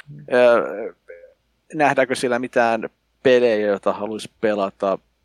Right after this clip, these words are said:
Speaker 2: kokonaan ja, ja, ja pitkiä aikoja? Ei varmaankaan.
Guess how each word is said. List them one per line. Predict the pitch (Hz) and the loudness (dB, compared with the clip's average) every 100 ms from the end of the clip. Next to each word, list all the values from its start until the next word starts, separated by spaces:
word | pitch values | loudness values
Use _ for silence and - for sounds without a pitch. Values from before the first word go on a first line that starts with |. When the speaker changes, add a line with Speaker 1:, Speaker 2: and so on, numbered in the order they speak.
| _ _ _ _ _ _ _ _ | _ _ _ _ _ _ _ _
Speaker 2:
kokonaan | 131 117 - 110 92 87 85 82 90 90 _ _ _ _ _ _ _ - | 0 0 2 2 2 -6 -6 -8 -12 _ _ _ _ _ _ _ _ -10
ja, | 98 - | -10 -6
ja, | 104 | -6
ja | 101 87 | -4 -4
pitkiä | - 120 - 104 98 | -4 -8 -6 -4 -2
aikoja? | 98 98 95 92 82 _ _ _ - 160 | -2 -2 -4 -2 -4 _ _ _ -4 -2
Ei | 101 90 | -2 -2
varmaankaan. | 98 92 87 92 - 55 57 | -4 -4 -6 -8 -8 -8 -8